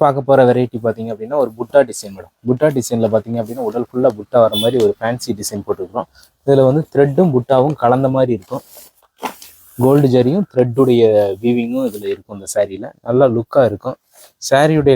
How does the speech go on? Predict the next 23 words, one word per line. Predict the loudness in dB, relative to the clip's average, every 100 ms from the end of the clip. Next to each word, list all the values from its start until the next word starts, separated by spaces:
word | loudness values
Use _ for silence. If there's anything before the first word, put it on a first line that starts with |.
| 2
லென்த் | 0 -2 0
பாத்தீங்க | 0 0 -4 -4
அப்படின்னா | -4 -6 -4 -4
அஞ்சரை | -2 0 0 -2
மீட்டர் | -14 -12 -12
லென்த். | -12 -10 -10 -10 -14 _ _ _ _ -6 0
சாரியுடைய | 4 4 4 4 2
ஃபுல் | -2 -4 -2
வியூ | -2 2 0
இப்ப | 0 -2
பார்த்தரலாம். | -2 0 -2 -2 -8
நல்லா | 0 0
அட்ராக்டிவான | 0 -2 -4 -2 0 0 -2 -2
கலரும், | 2 4 2 0
அட்ராக்டிவான | 0 -2 0 -4 -4 -4
கலரு | -4 0 -2 -2
டிசைனும் | -4 -2 -2 2 0
பாத்தீங்க | 0 0 0
அப்படின்னா | -2 -6 -4
நல்ல | -4 0 0 0 _ _ -2
ட்ரெண்டிங்கான | 0 2 2 2 2 2
டிசைன் | -2 -8 -8
தான். | -10